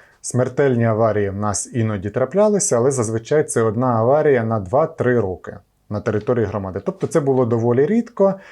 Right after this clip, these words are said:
Е, були дрібніші аварії вздовж траси, е, Енергодар, Васильівка, Бердянськ.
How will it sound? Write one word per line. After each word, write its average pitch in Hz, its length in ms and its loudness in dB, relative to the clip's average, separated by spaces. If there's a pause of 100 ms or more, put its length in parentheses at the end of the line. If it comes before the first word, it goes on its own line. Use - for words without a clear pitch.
(260)
Е, 117 200 2
були 139 500 4
дрібніші 151 640 0
аварії 170 500 4
вздовж 135 380 0
траси, 135 520 0
е, 120 160 0 (840)
Енергодар, 123 600 2
Васильівка, 113 680 0
Бердянськ. 110 720 -2